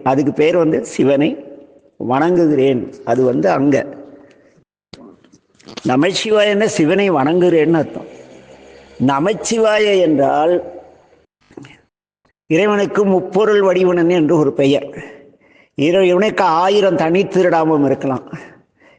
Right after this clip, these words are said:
பேராயிரம் பரவி வானோர் எத்தும் பெருமான் இல்லையா? அவருக்குன்னு ஒரு சொந்த பேர் இருக்குல்ல. என்ன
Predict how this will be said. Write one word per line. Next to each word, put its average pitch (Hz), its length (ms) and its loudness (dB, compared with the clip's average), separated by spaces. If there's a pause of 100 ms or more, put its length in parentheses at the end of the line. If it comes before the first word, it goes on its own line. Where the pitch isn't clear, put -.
(120)
பேராயிரம் 160 760 0
பரவி 160 320 2
வானோர் 160 420 2
எத்தும் 156 320 0
பெருமான் 139 460 0
இல்லையா? 120 360 0 (1300)
அவருக்குன்னு 208 480 0
ஒரு 185 80 0
சொந்த 170 320 0
பேர் 180 220 0
இருக்குல்ல. 151 360 2
என்ன 139 240 2